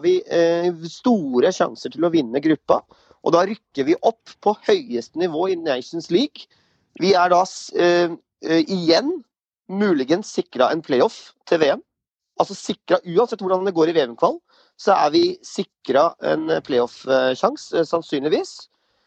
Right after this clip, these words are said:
Eh, og så er det jo gøy da at vi kan rykke opp til øverste nivå og møte de virkelig store kanonene i Nations League neste runde. Og vil også gjøre at vi får en lettere V M-kvalik.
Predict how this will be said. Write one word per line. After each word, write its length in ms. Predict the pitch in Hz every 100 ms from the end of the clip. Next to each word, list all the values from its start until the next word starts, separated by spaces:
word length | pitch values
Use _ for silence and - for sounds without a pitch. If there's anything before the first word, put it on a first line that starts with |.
| _ _ -
Eh, 720 | 180 180 180 180 175 175 175 175 175 -
og 140 | 180
så 160 | - 220
er 140 | 170
det 80 | 185
jo 100 | 185
gøy 220 | 151 147 196
da 140 | 151
at 80 | 156
vi 80 | 160
kan 160 | 165
rykke 260 | 170 - -
opp 140 | -
til 180 | 156 160 156
øverste 400 | 139 107 - 143
nivå 240 | 143 220 190
og 80 | 180
møte 320 | 156 110 139
de 140 | 170 170
virkelig 540 | 175 113 - 156 175
store 260 | 165 120 107
kanonene 460 | 151 135 123 147
i 80 | 135
Nations 320 | 117 - 139
League 240 | 123 135 135
neste 240 | - - 131 135 135
runde. 380 | 123 127 277 - _ _ _ _
Og 380 | 185 208 214 185
vil 100 | 202
også 240 | 151 - 175
gjøre 220 | 147 117
at 80 | 165
vi 80 |
får 240 | - 131 175
en 80 | -
lettere 480 | 214 247 - _ 135
V 140 | 160 117
M-kvalik. 540 | 104 98 - - -